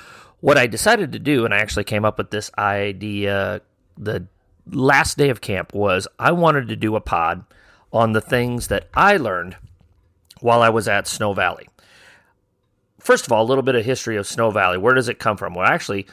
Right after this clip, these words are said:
y-, you know, Snow Valley, <laughs> well, there's plenty of snow in Iowa. Not a lot of valleys, though. Uh, but Snow Valley originally came out of California, and it was started about fifty-five years ago, I believe is what Coach Showalter said.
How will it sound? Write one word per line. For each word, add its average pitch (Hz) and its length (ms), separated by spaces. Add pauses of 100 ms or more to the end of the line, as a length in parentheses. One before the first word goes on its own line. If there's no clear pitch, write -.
(220)
y-, 107 160
you 110 200
know, 101 160
Snow 127 320
Valley, 113 560
<laughs> - 80
well, 107 280
there's 127 200
plenty 233 240
of 120 80
snow 117 320
in 90 40
Iowa. 85 380 (560)
Not 208 200
a 220 40
lot 220 140
of 180 80
valleys, 190 400
though. - 260 (300)
Uh, 101 320
but 104 180
Snow 185 240
Valley 143 300
originally 139 380
came 127 360
out 117 140
of 110 100
California, 101 800 (300)
and 110 180
it 110 140
was 110 180
started 151 600 (280)
about 113 320
fifty-five 151 800
years 113 240
ago, 104 260
I 87 140
believe 98 320
is 95 140
what 98 180
Coach 98 300
Showalter 92 500
said. 85 240